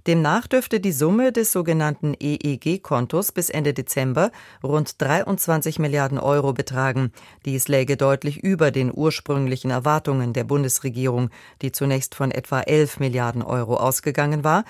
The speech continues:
und ihre Schätzung kürzlich auf neunzehn Milliarden Euro erhöht hatte. Als Hauptgrund für den deutlichen Anstieg nennt das R W I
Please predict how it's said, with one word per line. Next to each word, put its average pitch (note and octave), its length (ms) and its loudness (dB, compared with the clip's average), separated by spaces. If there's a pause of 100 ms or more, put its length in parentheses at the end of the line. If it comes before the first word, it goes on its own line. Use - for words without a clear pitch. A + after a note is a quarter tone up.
(300)
und F3+ 100 0
ihre G3 160 2
Schätzung F#3+ 440 2
kürzlich D#3+ 480 0
auf C#3+ 180 0
neunzehn D3+ 560 2
Milliarden A#2+ 420 -2
Euro A#2+ 400 -2
erhöht C3+ 380 -2
hatte. A#2+ 320 -8 (560)
Als - 180 -2
Hauptgrund D#3+ 560 2
für A#3+ 140 2
den A3 160 4
deutlichen F#3 420 0
Anstieg C#3 640 0
nennt D#3 260 0
das C#3 140 0
R C3 260 -2
W B2+ 180 -2
I E3 240 -2